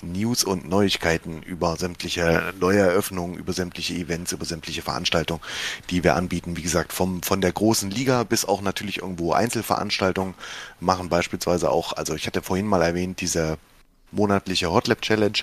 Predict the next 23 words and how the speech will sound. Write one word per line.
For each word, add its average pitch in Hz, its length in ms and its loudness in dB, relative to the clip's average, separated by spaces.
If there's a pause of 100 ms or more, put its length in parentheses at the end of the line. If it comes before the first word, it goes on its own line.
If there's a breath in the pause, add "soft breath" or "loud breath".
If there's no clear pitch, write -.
(440 loud breath)
mit, - 340 -2
äh, 71 480 -4
einem 90 200 0
Endurance-Rennen 104 720 2
am - 120 -4
Ende 131 260 2
des 120 160 -4
Monats. 131 460 -2
Diese 92 200 0
Endurance-Rennen 101 540 0
am 85 80 -4
Ende 120 220 0
des 113 160 -2
Monats, 113 380 0
dafür 87 260 0
kann 104 140 4
man 107 120 -2
sich 98 160 -4
für 98 80 -2
jedes 98 300 0
Rennen 185 140 2
einzeln 104 280 2
anmelden. 73 400 -4